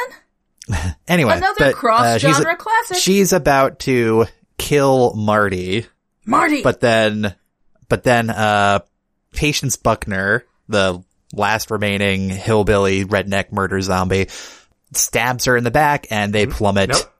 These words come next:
Speaker 1: to
Speaker 3: Uh, axes her in the head.
Speaker 1: Axe-, oh, sorry, axes her in
Speaker 2: Which,
Speaker 1: the head.
Speaker 2: by the way, is a
Speaker 1: <laughs> Same
Speaker 2: s-,
Speaker 1: death.
Speaker 2: is a sym-, uh, symbolic of the fact that, uh, the administrators have been using them as well.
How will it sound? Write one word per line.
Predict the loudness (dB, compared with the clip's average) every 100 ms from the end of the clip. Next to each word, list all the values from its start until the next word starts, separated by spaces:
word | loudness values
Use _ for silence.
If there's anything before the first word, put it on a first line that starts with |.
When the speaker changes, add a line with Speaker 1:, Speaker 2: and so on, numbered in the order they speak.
| _ _ -6
Speaker 1:
to | -2 0 2 0
Speaker 3:
Uh, | 0 -2 -2
axes | -4 -4 -8
her | -6 -6
in | -6
the | -10
head. | -12 -14 _ _ _
Speaker 1:
Axe-, | -2 0 2
oh, | 2 0
sorry, | -4 -4
axes | -4 -2
her | -2
in | 0
Speaker 2:
Which, |
Speaker 1:
the | 0
head. | 2
Speaker 2:
by | 0 0
the | 0
way, | 0
is | -2 -2
a |
Speaker 1:
<laughs> | -4
Same |
Speaker 2:
s-, | -4
Speaker 1:
death. | -6 -8 -6
Speaker 2:
is | -6 -6 -6
a | -6 -6
sym-, | -6 -4 -2 -4 -10 -12
uh, | -12
symbolic | -10 -6 0 0 -2 -6
of | -10
the | -6
fact | -4 -4 -6 -8
that, | -4 -4 -6 -18 -20 -8
uh, | -4 -2 -2
the | -4
administrators | -4 -4 -4 -6 -6 -6
have | -2 -2 -2
been | -6 -8
using | -8 -8 -6 -6 -4 -4 -2
them | -2 -2
as | -6
well. | -8 -6 -6 -6